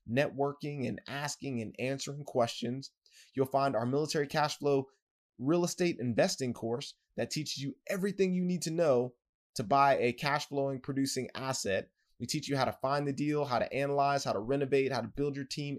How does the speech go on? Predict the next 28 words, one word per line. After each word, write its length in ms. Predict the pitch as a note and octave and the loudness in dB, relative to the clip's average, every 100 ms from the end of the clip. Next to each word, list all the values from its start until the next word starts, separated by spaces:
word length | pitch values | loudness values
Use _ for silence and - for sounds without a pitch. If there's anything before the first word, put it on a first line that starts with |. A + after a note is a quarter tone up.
| - | -6
and 340 | C#3+ D3+ D3 | -4 -4 -4
maintain 800 | C3+ C#3 C#3 - D#3 C#3 B2 A#2 - - - | -4 -4 -4 -6 -4 -2 0 -2 -6 -10 0
that 200 | A#2 - | 0 2
property. 560 | C#3+ C#3 F#2+ F#2+ D#2+ - _ _ _ _ _ _ - | 6 6 4 -4 -8 -14 _ _ _ _ _ _ -8
You'll 120 | B2+ | -4
find 320 | A#2 C3+ C3+ | 2 2 2
our 220 | - A2+ A2+ | 4 2 2
one-on-one 640 | A#2 C3+ C3+ C3+ B2+ B2 | 2 2 2 2 0 -2
coaching 360 | C#3 C#3 C#3+ | -4 -4 -6
programs. 640 | C3+ D3 C#3+ D3 D#3 D#3+ - - - _ | -4 -4 -2 -2 -4 -6 -12 -20 -20 _
And 400 | C3+ C#3 C3+ C3+ | 4 4 4 2
when 120 | B2+ C#3 | 0 2
you're 140 | C3 | 2
ready 300 | A#2 D3+ E3 | 4 2 2
to 80 | D3 | -2
start 340 | - D3+ B2+ | 0 0 0
taking 360 | - D#3+ E3 D3+ | -2 -4 -4 -6
action 600 | F3+ F3+ - A#2+ G#2+ B2 _ _ _ _ - | -4 -2 -2 -4 -4 -6 _ _ _ _ -2
and 100 | A#2+ | 2
invest, 720 | A#2 G#2+ D#3 F3+ D3 - - _ _ - | 2 2 4 4 2 -6 -12 _ _ 4
or 360 | G3 F3+ F3+ | 6 6 2
you're 140 | C3 C#3+ | 0 0
looking 260 | D#3+ D3 | 0 -2
just 200 | C3+ F3 | -2 -2
to 80 | - | -4
P 200 | - F3+ | -4 -2
C 200 | E3+ C#3+ | 0 0
S, 340 | F3+ C3+ - | 2 2 -2